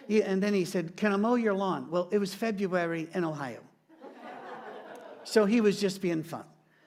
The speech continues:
And I said, "No, I think we got that covered." And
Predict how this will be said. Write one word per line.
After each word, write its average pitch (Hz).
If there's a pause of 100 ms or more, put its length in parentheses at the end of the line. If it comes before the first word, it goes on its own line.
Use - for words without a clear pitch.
(480)
And 190
I 185
said, 180
"No, 185
I 247
think 208
we 196
got 180
that 170
covered." 139
And 160